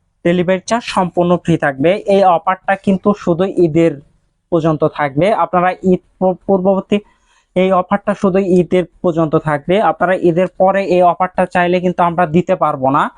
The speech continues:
আপনারা অনেকে ফোন দিয়ে জিজ্ঞেস করেন যে অফার আছে কিনা, এখন চাইলে এই ইনকিউবেটর মেশিনটি অফার মূল্যে নিতে পারবেন। আমরা এই পাশে আরো বেশ কিছু ইনকিউবেটর মেশিন তৈরি করে রাখছি। এটা হচ্ছে আশি থেকে একশো ডিমের ইনকিউবেটর মেশিন। এগুলা খুব ছোট,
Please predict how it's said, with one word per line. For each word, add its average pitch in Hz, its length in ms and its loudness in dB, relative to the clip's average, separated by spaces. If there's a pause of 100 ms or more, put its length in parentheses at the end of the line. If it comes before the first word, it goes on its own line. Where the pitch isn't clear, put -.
(380)
আপনারা 175 320 0
অনেকে 180 360 -2
ফোন 180 240 0 (100)
দিয়ে 175 180 2
জিজ্ঞেস 160 380 -2
করেন 170 320 0
যে 165 100 2
অফার 165 440 0
আছে 151 260 -2
কিনা, 160 240 0 (140)
এখন 175 380 -2 (100)
চাইলে 175 320 0
এই 175 180 2
ইনকিউবেটর 175 540 -2
মেশিনটি 170 440 0 (400)
অফার 185 320 0
মূল্যে 180 360 2
নিতে 165 240 0
পারবেন। 156 400 0 (260)
আমরা 170 320 0
এই 190 300 0
পাশে 185 240 -2
আরো 175 200 0
বেশ 165 260 -2
কিছু 180 240 -4
ইনকিউবেটর 170 480 0
মেশিন 160 340 0
তৈরি 151 180 2
করে 151 220 0
রাখছি। 143 320 -2 (480)
এটা 185 200 -2
হচ্ছে 190 260 0
আশি 190 280 -2
থেকে 190 220 0
একশো 185 280 -2
ডিমের 160 240 0
ইনকিউবেটর 147 480 0
মেশিন। 143 320 0 (400)
এগুলা 185 340 2
খুব 196 240 -4 (100)
ছোট, 165 260 0